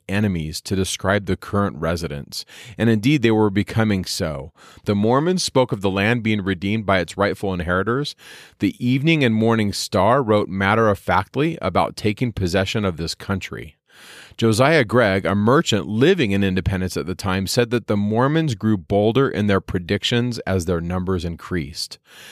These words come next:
At last, they became so emboldened by impunity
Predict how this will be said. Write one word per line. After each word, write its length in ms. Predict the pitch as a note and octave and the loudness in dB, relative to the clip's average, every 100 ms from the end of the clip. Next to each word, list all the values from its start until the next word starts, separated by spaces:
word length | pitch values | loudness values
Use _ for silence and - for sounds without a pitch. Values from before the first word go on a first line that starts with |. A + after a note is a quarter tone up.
| - - | -20 -2
At 220 | - - | -2 0
last, 400 | G2 G#2+ D3+ D3 | 2 2 2 2
they 100 | C#3 | 0
became 460 | A#2+ A2+ - A2 F#2+ | 2 0 2 2 0
so 320 | - C3 D#3 | 0 2 2
emboldened 720 | C#3 G#2 B2+ F2 D2+ C#2 - _ _ _ _ _ _ | 2 2 2 0 -6 -10 -16 _ _ _ _ _ _
by 160 | - A2+ | 2 2
impunity 880 | G#2+ G2 - D3+ E3+ E2 C2+ C2 | 2 0 0 2 2 2 -2 -8